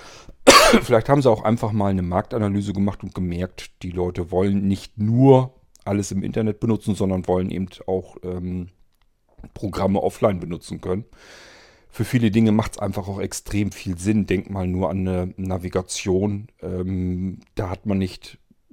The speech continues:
gerade wenn man in Deutschland unterwegs ist, nicht dauerhaft immer eine Internetanbindung. Und dann soll das Ding ja trotzdem funktionieren, sonst bringt einem die ganze Navigation nichts.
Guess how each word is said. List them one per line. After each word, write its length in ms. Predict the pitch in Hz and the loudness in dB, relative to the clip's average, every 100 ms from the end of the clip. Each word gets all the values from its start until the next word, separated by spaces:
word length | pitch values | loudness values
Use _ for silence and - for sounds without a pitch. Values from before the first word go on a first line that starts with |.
| - | -12
gerade 340 | 98 95 90 | -6 -4 -2
wenn 120 | 90 92 | -2 -2
man 100 | 87 | -4
in 100 | 87 | -2
Deutschland 400 | 87 113 92 80 | -2 0 -4 -4
unterwegs 440 | 82 85 90 - | -8 -6 -6 -8
ist, 180 | 85 - | -14 -8
nicht 240 | 90 - | -8 -6
dauerhaft 500 | 90 95 90 90 - | -2 -2 -2 -8 -10
immer 220 | - 90 | -10 -6
eine 280 | 90 85 80 | -6 -6 -8
Internetanbindung. 1000 | - 113 110 90 82 85 85 85 87 101 - - - - - - | -6 -4 -4 -6 -6 -8 -6 -6 -6 -8 -8 -20 -20 -20 -20 -8
Und 200 | - 95 | -4 -2
dann 100 | 92 | -2
soll 160 | 92 95 | 0 0
das 160 | 95 | 0
Ding 180 | - 101 | -2 -2
ja 120 | 95 | -2
trotzdem 400 | 92 - 123 104 | -2 -2 -2 -4
funktionieren, 540 | 92 95 - 90 90 90 | -4 -6 -6 -6 -4 -4
sonst 160 | 90 | -8
bringt 240 | - 117 117 | -4 -4 -2
einem 100 | 104 | -4
die 80 | 95 | -2
ganze 240 | 95 101 | -4 -4
Navigation 800 | 95 90 87 85 - 110 127 80 | -6 -6 -6 -8 -8 -8 -6 -8
nichts. 380 | - - - | -12 -18 -20